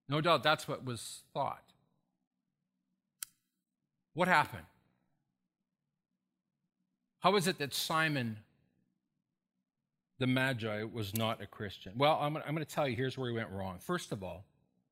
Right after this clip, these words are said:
Simon did not understand himself. And this is really what happens to all of us. When we, when we, when we get into error, it almost always can be traced back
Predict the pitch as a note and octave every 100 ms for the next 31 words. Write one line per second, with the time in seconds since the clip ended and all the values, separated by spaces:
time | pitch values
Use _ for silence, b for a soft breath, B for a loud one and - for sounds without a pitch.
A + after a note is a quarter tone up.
0 | _ _ _ _ _ _ - B B B
1 | B _ _ _ _ - - F#3+ G3 G3
2 | F3 C#3+ F#2+ B D#3 D3 D3+ C#3+ C3+ -
3 | - B2+ A#2 A#2+ - A2+ - G#2+ F2+ -
4 | - _ _ _ _ _ B B D3 A3+
5 | - G#3+ E3 G#3 G3 D#3 D3+ C3 E3+ D#3+
6 | D3 A#2+ - - E3 - F#3 G3 C3 F#2
7 | D#2 - - - _ _ _ _ _ _
8 | - D3 C#3+ D3+ - _ - C#3+ D3+ D3
9 | C#3 D3+ B2+ G#2+ G#3 B3 C4+ G#3+ C#3 B2+
10 | C3+ D3+ D#3 - D#3+ E3 D#3 - F#3 A#3+
11 | C4 A#3 - D#3+ C#3 - G3 G3+ - -
12 | D3+ D3+